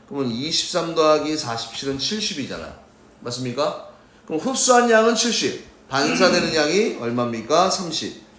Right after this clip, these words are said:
그 토-, 토탈 합이 얼마가 돼야 됩니까?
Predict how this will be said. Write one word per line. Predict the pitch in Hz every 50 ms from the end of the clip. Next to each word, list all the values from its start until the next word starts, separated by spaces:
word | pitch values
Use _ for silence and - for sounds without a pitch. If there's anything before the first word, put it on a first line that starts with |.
| _ _
그 | - 123 -
토-, | - 196 190 185 185 - 175 160 - - - - - - _ - - - - - _ - - - -
토탈 | - - - - 180 170
합이 | 170 175 160 160 156
얼마가 | 131 107 101 107 101 101 95 98
돼야 | 95 92 90
됩니까? | 87 85 85 82 - - - 143 160 170 175 - - - - -